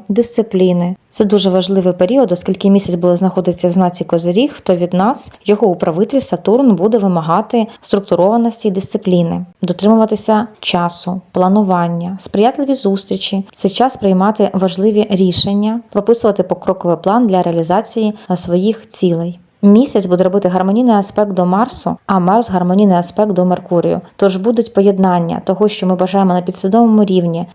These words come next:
Наші емоції будуть допомагати нам втілювати свої бажання, свої мрії в життя. Знак Козорогу буде тримати місяць, е,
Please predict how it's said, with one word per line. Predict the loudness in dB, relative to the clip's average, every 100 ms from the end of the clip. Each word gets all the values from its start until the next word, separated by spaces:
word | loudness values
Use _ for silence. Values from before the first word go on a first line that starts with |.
| 0
Наші | 0 2 -2 0
емоції | 4 4 2 0 2
будуть | 2 2 0
допомагати | -2 0 0 0 0 0
нам | 0 2 0 -4 -20
втілювати | -20 0 2 2 2 0 -2 -4 -12
свої | -10 0 2 4
бажання, | 2 0 0 0 2 0
свої | 0 0 2
мрії | 2 4 2
в |
життя. | 0 -8 -6 -6 -6 -8
Знак | 0 0
Козорогу | 0 -2 0 0
буде | 0 0
тримати | 0 0 0 0 2
місяць, | 2 2 0 -4 -4 -14 -20 -8
е, | -2